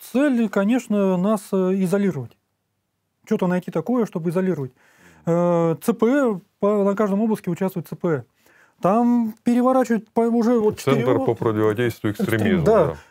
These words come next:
Speaker 2: да.
Speaker 1: Э, переворачивают опять все бумаги, там, все это уже не знаю, чё, уже там у меня библиотека Ленин, Маркс, Энгельс, там уже,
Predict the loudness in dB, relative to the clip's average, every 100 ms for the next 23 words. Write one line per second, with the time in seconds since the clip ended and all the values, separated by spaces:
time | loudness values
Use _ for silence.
0 | -4 -4 0 0 2 2 2 0 0 0
1 | -2 0 0 0 0 -2 -4 -4 -4 -2
2 | -2 0 0 0 0 0 0 -2 -2 -2
3 | -2 -2 -2 -4 -4 -2 -2 -2 -2 -2
4 | -2 -2 -2 -2 -2 -2 -4 -6 -6 -4
5 | -4 -6 -8 -4 -4